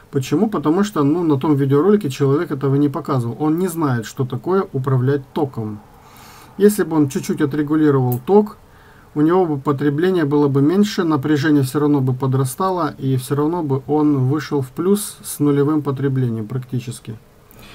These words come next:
То есть, ну, мы щас это затрагивать не будем, я как бы не об этом. Я вам просто объясняю, вот как это может выглядеть. У нас нагрузка здесь работает два киловатта.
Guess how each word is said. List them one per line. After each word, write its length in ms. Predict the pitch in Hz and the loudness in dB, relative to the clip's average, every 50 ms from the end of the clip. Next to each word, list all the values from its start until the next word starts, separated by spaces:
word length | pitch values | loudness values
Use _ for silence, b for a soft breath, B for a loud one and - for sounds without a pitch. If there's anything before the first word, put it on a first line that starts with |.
| B B B B B B B B B _ - | B B B B B B B B B _ -2
То 80 | 139 | -2
есть, 160 | 131 127 - | -2 0 2
ну, 80 | 208 220 | 2 4
мы 140 | 226 208 143 | 4 2 2
щас 200 | 147 170 143 - | 0 -4 -2 -2
это 200 | 165 143 156 147 | -4 -2 -2 -2
затрагивать 540 | 139 151 143 139 156 156 147 147 147 139 156 | 0 -2 -2 0 0 0 2 2 2 0 0
не 100 | 160 160 | -2 -2
будем, 340 | 180 196 160 156 143 135 | -2 -2 0 2 2 2
я 260 | 127 139 151 151 139 127 | 4 4 2 2 0 0
как 160 | - 127 123 | -2 -4 -2
бы 140 | 123 135 139 | 0 2 2
не 120 | 139 147 | 2 2
об 140 | 147 139 135 | 0 0 -2
этом. 360 | 123 107 - 117 113 110 110 | -2 -2 -4 -6 -6 -6 -4
Я 140 | 127 135 139 | -2 -2 0
вам 100 | 135 127 | 0 -2
просто 260 | 143 165 151 - - | -4 -6 -8 -4 -4
объясняю, 480 | 139 131 139 139 135 - 175 175 156 135 | -2 -2 0 -2 -4 -4 -4 -2 -2 0
вот 180 | 127 147 147 - | 0 0 -2 -2
как 160 | 143 131 - | -4 -6 -6
это 140 | 131 127 135 | -4 -2 0
может 340 | 139 151 156 147 151 135 139 | 2 2 2 0 0 -2 -2
выглядеть. 480 | 147 160 147 135 127 117 117 107 107 | -4 -2 -2 0 -2 -2 -2 -4 -2
У 40 | 127 | -2
нас 240 | 143 160 165 135 - | -2 -2 -2 -2 -2
нагрузка 460 | 151 156 151 156 170 160 - - 143 | -2 -2 -2 -2 -4 -6 -4 -2 0
здесь 200 | 127 131 127 - | 0 0 0 -2
работает 500 | 143 135 139 143 147 139 131 127 127 120 | -2 -2 -2 0 0 -2 -2 -2 -4 -4
два 180 | 123 131 147 139 | -2 -2 -2 -2
киловатта. 680 | 131 151 147 151 160 170 190 196 190 - 123 110 107 | -2 -2 -2 -2 -2 -2 -2 -4 -4 -4 -6 -8 -8